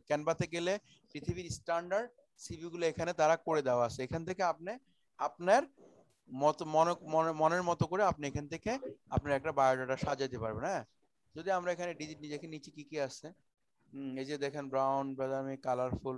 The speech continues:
ফিমেল, এগুলো অনেক ধরনের আছে। এই যে সিভি দেন, আপনি সিভি আছে, সিভি চলে আসবে।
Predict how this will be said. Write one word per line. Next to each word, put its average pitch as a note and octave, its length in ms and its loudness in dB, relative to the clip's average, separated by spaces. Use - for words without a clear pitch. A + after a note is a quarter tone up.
ফিমেল, B2+ 340 -6
এগুলো C3+ 260 -6
অনেক E3 320 0
ধরনের C3+ 240 0
আছে। A#2+ 300 -4
এই C#3 60 -6
যে C#3+ 80 -2
সিভি C#3 380 0
দেন, C#3 180 -2
আপনি C3 200 -6
সিভি B2+ 380 -4
আছে, B2 220 -6
সিভি B2+ 280 -10
চলে A#2+ 260 -6
আসবে। A#2 280 -8